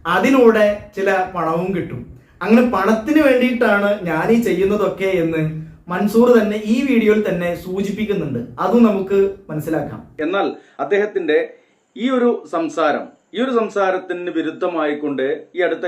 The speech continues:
Speaker 2: കാലത്ത് തന്നെ അദ്ദേഹം പറഞ്ഞ മറ്റൊരു പ്രഭാഷണം, അതൊന്ന് നമുക്ക് കേൾക്കാം.
Speaker 1: ആ, അങ്ങനെയാണ് മൻസൂർ പറയുന്നത്. പേരോട് ഉസ്താദ് ഇപ്പോൾ വെല്ലുവിളിച്ചതിന്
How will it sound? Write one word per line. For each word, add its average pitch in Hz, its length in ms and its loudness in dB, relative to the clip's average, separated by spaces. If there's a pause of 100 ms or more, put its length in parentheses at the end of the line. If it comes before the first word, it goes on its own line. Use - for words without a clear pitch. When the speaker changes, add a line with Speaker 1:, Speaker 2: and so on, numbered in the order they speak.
Speaker 2:
കാലത്ത് 147 320 -4
തന്നെ 143 180 -6
അദ്ദേഹം 143 400 -4
പറഞ്ഞ 131 280 -4
മറ്റൊരു 143 600 -2
പ്രഭാഷണം, 120 540 -4 (100)
അതൊന്ന് 151 300 -4 (180)
നമുക്ക് 135 300 -6
കേൾക്കാം. 131 320 -6 (800)
Speaker 1:
ആ, - 20 0 (800)
അങ്ങനെയാണ് 226 500 4
മൻസൂർ 202 340 2 (100)
പറയുന്നത്. 143 380 -4 (580)
പേരോട് 254 380 4
ഉസ്താദ് 208 420 2 (920)
ഇപ്പോൾ 170 300 -2
വെല്ലുവിളിച്ചതിന് 190 880 2